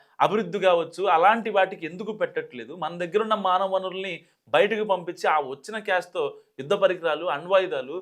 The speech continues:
మిసైల్స్ ఇలాంటివి కొంటున్నారే తప్ప, అమెరికా లాంటి, రష్యా లాంటి దేశాలకు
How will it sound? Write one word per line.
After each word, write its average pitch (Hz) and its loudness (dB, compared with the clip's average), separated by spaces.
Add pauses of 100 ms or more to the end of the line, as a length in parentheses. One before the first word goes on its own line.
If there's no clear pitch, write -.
(260)
మిసైల్స్ 165 -4
ఇలాంటివి 208 -2
కొంటున్నారే 180 -4
తప్ప, - -6 (440)
అమెరికా 208 2
లాంటి, 196 0
రష్యా 165 0
లాంటి 185 -2
దేశాలకు 180 -4